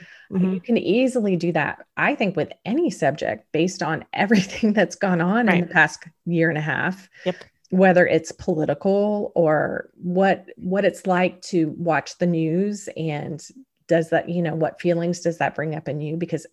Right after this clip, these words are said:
Speaker 2: I know as an adult, it's a lot of anxiety a lot of times, like, to see
Speaker 1: Mm-hmm.
Speaker 2: the conflict, you know, regardless of what side you're on, but just
Speaker 1: Exactly.
Speaker 2: all of the emotions that that brings up.
Speaker 1: Mm-hmm.
Speaker 2: I think that would definitely fit. You know, I'm, I'm a social studies at
Speaker 1: Yeah.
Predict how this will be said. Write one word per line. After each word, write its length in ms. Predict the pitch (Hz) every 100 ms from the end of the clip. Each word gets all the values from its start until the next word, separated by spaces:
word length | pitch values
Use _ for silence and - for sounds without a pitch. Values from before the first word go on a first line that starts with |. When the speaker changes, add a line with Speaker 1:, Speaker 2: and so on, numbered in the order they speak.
| -
Speaker 2:
I 120 | 170
know 160 | 247 240
as 160 | 190
an 80 | 156
adult, 500 | 156 165 262 254 -
it's 280 | - 190 - _ _
a 80 | 185
lot 240 | 180 185
of 60 | 190
anxiety 640 | 156 143 143 202 196 -
a 80 | -
lot 200 | 147 139
of 80 | -
times, 360 | - - -
like, 220 | - - -
to 80 | -
see 100 | 170 180
Speaker 1:
Mm-hmm. 60 |
Speaker 2:
the 100 | 190
conflict, 680 | - 175 180 190 - - - _ _
you 160 | 190 175
know, 120 | - - 180
regardless 680 | 180 185 180 190 233 185 -
of 100 | 151
what 160 | 156 -
side 300 | - 131 139
you're 180 | -
on, 300 | 117 117 110 180 - -
but 100 | -
just 160 | 196 170
Speaker 1:
Exactly. 240 | 170 - -
Speaker 2:
all 300 | 185 196 190
of 120 | 160
the 100 | 165
emotions 640 | 143 151 196 190 147 -
that 260 | 117 87 -
that 220 | 143 -
brings 340 | 139 131 147
up. 180 | 180 165
Speaker 1:
Mm-hmm. 120 | 190 - _ -
Speaker 2:
I 60 |
think 200 | 170 180
that 240 | 170 156 -
would 340 | 156 175 -
definitely 420 | - 160 147 127
fit. 360 | 139 - - - _
You 180 | 180 185
know, 160 | 180
I'm, 200 | 165 156 -
I'm 340 | - 151 156 - _ _
a 60 | 185
social 320 | - 175 170
studies 540 | - 156 160 156 156 -
at 200 | -
Speaker 1:
Yeah. 60 | -